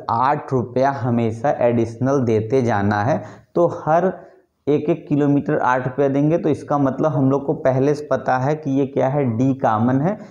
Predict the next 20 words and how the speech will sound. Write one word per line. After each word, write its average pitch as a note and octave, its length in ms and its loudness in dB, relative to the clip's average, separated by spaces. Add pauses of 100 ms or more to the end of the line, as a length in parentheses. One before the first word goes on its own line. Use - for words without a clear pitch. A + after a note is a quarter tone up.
(160)
इसका B2+ 360 -2
मतलब A#2 440 0
ये A#2+ 120 2
हुआ C#3+ 200 2
ये B2 340 2 (180)
एपी G#2+ 380 2
में B2+ 240 2
question A#2 500 -2 (160)
है, A#2 380 0 (260)
तो C3 80 2
यस A#2 440 2
लिख A2 200 0
देंगे, A2 280 2
एपी A2+ 500 0
में C#3+ 240 2
है। G2+ 140 2 (100)
इतना C#3 260 2
ही C#3 80 2
बताना A2+ 400 0
है D#3 100 -4